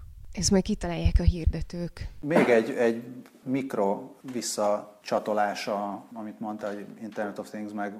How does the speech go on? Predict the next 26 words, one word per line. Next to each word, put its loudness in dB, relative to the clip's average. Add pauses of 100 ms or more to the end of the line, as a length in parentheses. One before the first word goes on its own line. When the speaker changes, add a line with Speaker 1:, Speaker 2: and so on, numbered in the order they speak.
Speaker 2:
beszéltünk -8
arról, -4
hogy -6
most -12
pont -12
a, -6
nem -6
tudom, -14
mosógépbe -10
kell-e, -8 (220)
tehát -14
kell-e 2
okosítani -6
a -6
mosógépet. 4 (600)
Nem -4
tudom, -4
hogy -2
az -4
Accidental -4
Tech -4
Podcast -10
az -12
megvan-e -8 (400)
a -8
bárkinek, -2